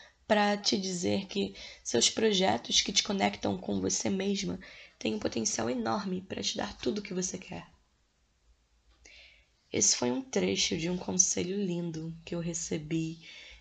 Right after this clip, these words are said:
de uma amiga e também prima querida,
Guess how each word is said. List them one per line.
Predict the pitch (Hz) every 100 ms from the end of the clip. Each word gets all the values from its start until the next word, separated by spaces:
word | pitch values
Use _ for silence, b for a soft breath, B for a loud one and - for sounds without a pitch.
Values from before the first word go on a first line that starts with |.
| B
de | 165 160
uma | 160 170
amiga | 165 165 170 180 180 170 170 -
e | 185
também | 190 180 202
prima | - 185 180 175 170
querida, | - 185 175 175 165 170